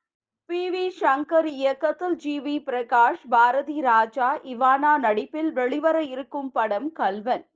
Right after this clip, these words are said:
அடி கட்டழகு கருவாச்சி லிரிக் வீடியோ வெளியாகி நல்ல வரவேற்பை பெற்று வருகிறது. ஈஸ்ட் கோஸ்ட் விஜயன் இயக்கத்தில் விஷ்ணு உன்னிகிருஷ்ணன்,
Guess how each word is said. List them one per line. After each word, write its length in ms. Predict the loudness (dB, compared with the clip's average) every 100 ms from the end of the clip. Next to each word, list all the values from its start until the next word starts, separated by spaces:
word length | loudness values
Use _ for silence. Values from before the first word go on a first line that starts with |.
| _ _ _ _ -2
அடி 260 | -2 -2 -6
கட்டழகு 680 | -2 -2 0 0 0 -2 -6
கருவாச்சி 720 | -2 0 0 2 2 2 -4 -4
லிரிக் 420 | 0 0 -2 -8
வீடியோ 480 | -6 -4 -4 0 0 2
வெளியாகி 680 | -2 -2 2 4 4 0 -2
நல்ல 380 | 2 2 2 0
வரவேற்பை 680 | 2 2 2 -2 -4 -4 -6
பெற்று 420 | -4 -4 -6 -8 -4
வருகிறது. 680 | -2 -4 -6 -2 -2 -4 -10 _ _ _ _ -8
ஈஸ்ட் 440 | -4 -4 -6 -10
கோஸ்ட் 440 | 0 4 4 0 -6
விஜயன் 540 | -4 -2 2 2 2 0
இயக்கத்தில் 640 | 0 0 0 -2 -2 -4
விஷ்ணு 420 | -2 -4 -6 -4 -4 -2
உன்னிகிருஷ்ணன், 920 | -2 -2 -4 -4 -6 -6 -6 -6 -4